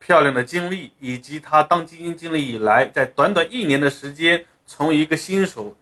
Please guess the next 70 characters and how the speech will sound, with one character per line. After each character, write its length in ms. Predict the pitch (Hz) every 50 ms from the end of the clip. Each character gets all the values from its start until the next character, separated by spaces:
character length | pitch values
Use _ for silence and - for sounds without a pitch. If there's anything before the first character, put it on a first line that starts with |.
| _ _
立 300 | 185 196 262 277 247 180
马 200 | 139 113 - -
成 280 | - - - 135 143 139
为 100 | 127 120
一 100 | 127 127
个 300 | 127 - 135 117 104 - - _
百 300 | - - 143 127 113 - 123
亿 280 | 143 196 233 208 147
基 260 | 127 - - 165 160 147
金 220 | - - 156 156
经 220 | 143 151 165 165
理 100 | 123 107 - _
行 240 | _ - 117 120
列， 200 | 139 147 127 - - _ _ _ _ _ _
可 120 | - 165
以 120 | 165 156 139
说 300 | - 156 156 156 147 147 -
在 240 | - 160 143 135 123
武 180 | 123 113 -
侠 180 | - - 165 185
小 140 | - 143 123
说 140 | 127 151
里 80 | 139 120
面 240 | 110 113 113 113 - _
都 100 | - 147
是 140 | 135 - 139
那 100 | 131 117
种 140 | 110 110 - _
开 260 | - - - 185 185
挂 380 | - - - 269 277 - - 123
的 100 | - - _ _ -
游 120 | 113 131
侠。 240 | 135 131 135 - - - _ _ _ _ _ _ _ _ _ _ _ _
所 160 | - - 190
以 60 | 185
呢， 160 | 170 170 170
对 120 | 170 190 170
于 60 | 165
蔡 140 | 165 175 175
松 160 | 156 151 156
松 160 | 170 170 160
来 120 | 143 147 143
讲 160 | 135 123 107
呢， 200 | 113 117 117 120 - - _ _ -
称 180 | - 170 160
之 80 | 147 151
为 140 | 135 139 135
网 200 | 123 117 110 98
红 200 | - 123 127 131
基 140 | 127 135 135
金 180 | 131 131 131
经 180 | 131 131 135 127
理 120 | 107 95 - -
啊， 180 | 110 104 101 101
这 120 | - 120
个 320 | 107 107 113 110 107 107 113
因 120 | 127 127 120
为 80 | 123
他 100 | 120 127
的 80 | 120 117
关 240 | 113 - 147 151 156
注 80 | - 123
点 100 | 98 - _
非 120 | _ - 104
常 120 | - 98
的 80 | 101 98
高。 220 | - 104 101 - _ _
另 180 | _ 220 247 269
外 120 | 294 302 277
呢， 140 | 180 110